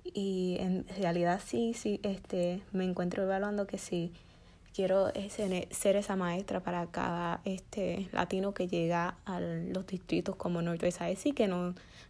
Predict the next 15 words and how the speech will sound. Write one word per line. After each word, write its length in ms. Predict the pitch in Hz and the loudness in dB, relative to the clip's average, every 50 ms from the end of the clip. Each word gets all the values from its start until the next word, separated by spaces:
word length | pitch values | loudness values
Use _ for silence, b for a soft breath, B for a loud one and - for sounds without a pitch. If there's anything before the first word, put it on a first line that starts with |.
| B | B
tienen 240 | - 214 208 220 220 | 0 2 2 4 4
una 180 | 196 180 180 180 | 2 2 2 2
maestra 460 | 175 175 180 180 202 202 - 214 202 | 2 0 0 -2 -2 -2 -2 0 0
bilingüe 320 | 202 196 202 196 202 202 | 2 2 2 2 2 0
para 240 | 202 202 185 185 175 185 | -2 -2 -4 -4 -4 -2
que 100 | - 180 | -2 -2
los 160 | 170 180 196 | 0 0 0
ayude 400 | 214 233 214 190 185 196 226 247 - - B B B B B B B B B B B B - - - - - - | 0 2 2 4 4 2 2 -2 -4 -12 B B B B B B B B B B B B -16 -16 -18 -12 -4 0
y 100 | - 190 | 0 0
que 140 | 185 - 185 | 4 4 6
ellos 160 | 180 180 185 | 6 4 2
se 80 | - 196 | 0 -2
puedan 240 | - 196 185 185 196 | 0 0 0 2 2
relacionar 560 | 190 185 185 196 - - 190 190 202 202 214 | 2 2 2 0 0 0 2 2 2 2 2
con, 180 | - 269 277 | 2 0 0